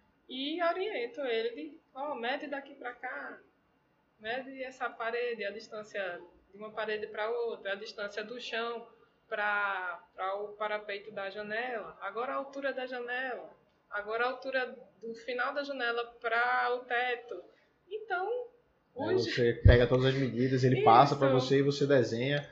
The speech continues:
Speaker 1: Ah,
Speaker 2: até
Speaker 1: é.
Speaker 2: uns softwares hoje, né, que você
Speaker 1: É,
Speaker 2: faz.
Speaker 1: e também tem
Speaker 2: É bem
Speaker 1: o
Speaker 2: legal, a gente
Speaker 1: e
Speaker 2: usou aqui até pra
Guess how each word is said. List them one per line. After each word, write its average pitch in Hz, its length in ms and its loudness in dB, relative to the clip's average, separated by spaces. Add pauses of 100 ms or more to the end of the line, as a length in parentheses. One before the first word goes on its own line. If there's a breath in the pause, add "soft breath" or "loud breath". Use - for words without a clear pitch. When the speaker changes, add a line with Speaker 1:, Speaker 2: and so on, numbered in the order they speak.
Speaker 1:
Ah, 214 180 4
Speaker 2:
até 185 120 6
Speaker 1:
é. 196 40 8
Speaker 2:
uns 226 120 2
softwares 151 420 4
hoje, 123 160 2
né, 120 120 -2
que - 80 -8
você 120 180 -2
Speaker 1:
É, 240 100 4
Speaker 2:
faz. 240 460 8
Speaker 1:
e 381 160 2
também 392 460 4
tem 320 180 4
Speaker 2:
É 320 60 2
bem 135 120 6
Speaker 1:
o 180 40 8
Speaker 2:
legal, 135 280 12
a 135 60 10
gente 143 220 4
Speaker 1:
e 170 40 6
Speaker 2:
usou 143 280 8
aqui 135 180 6
até 127 220 4
pra 110 480 4